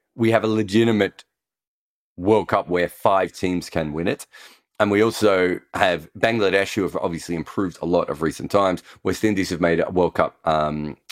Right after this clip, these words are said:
uh, semi-final, um, uh, sorry, final, um, and obviously the Pakistan team. I, I wish we had more teams, um,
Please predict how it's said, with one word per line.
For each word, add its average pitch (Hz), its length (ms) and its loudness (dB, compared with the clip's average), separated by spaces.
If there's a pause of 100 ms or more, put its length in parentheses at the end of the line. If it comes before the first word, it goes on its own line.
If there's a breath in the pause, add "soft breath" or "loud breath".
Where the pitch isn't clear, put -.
uh, 76 260 0
semi-final, 85 720 0 (240 soft breath)
um, 76 600 -2 (140)
uh, 104 80 0
sorry, 85 180 -2
final, 98 400 -2 (300 loud breath)
um, 82 360 0 (120)
and 95 180 0
obviously 87 300 -2
the 82 80 -2
Pakistan 82 560 -4
team. 76 400 -8
I, 104 160 0
I 113 60 0
wish 113 180 0
we 95 80 0
had 90 140 0
more 90 160 0
teams, 165 440 0 (280 loud breath)
um, 80 440 -2